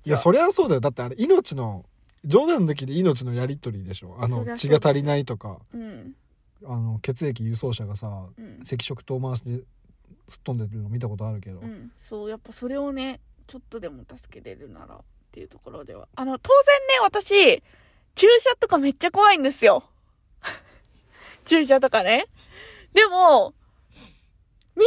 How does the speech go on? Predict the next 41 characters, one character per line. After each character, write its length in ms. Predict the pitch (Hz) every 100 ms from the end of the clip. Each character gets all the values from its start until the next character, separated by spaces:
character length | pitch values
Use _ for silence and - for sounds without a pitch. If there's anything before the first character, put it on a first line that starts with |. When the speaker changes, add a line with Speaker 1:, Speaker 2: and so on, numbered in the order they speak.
| 605
Speaker 2:
な 80 | 359
い 80 | 202
ん 60 |
で 80 | 135
す 120 | -
よ、 40 | 240
い 40 |
つ 100 | 254
も。 160 | 226 - _ _ _ _ _ _
う-、 140 | - 233 _ -
み-、 140 | 269 _ _ _
打 100 | 466
っ 20 |
て 180 | - 480
る 100 | 339
と 80 | 247
こ 80 | 220
ろ 100 | 202
見 140 | 269
る 100 | 214
と 260 | - 110 - -
怖 280 | 269 339
い 80 | 285
か 140 | - -
ら。 120 | - 117
Speaker 1:
う 40 |
ん。 240 | 110 95 - - - _ _
Speaker 2:
だ 100 | -
か 100 | 285
ら、 300 | 311 277 - - _
手 100 | 349
だ 120 | 269
け 100 | 262
差 140 | 262
し 100 | 254
出 100 | 214 262
し 60 |
て、 120 | - _ -
「う 120 | 440
っ、 20 | - _ _ _
一 120 | _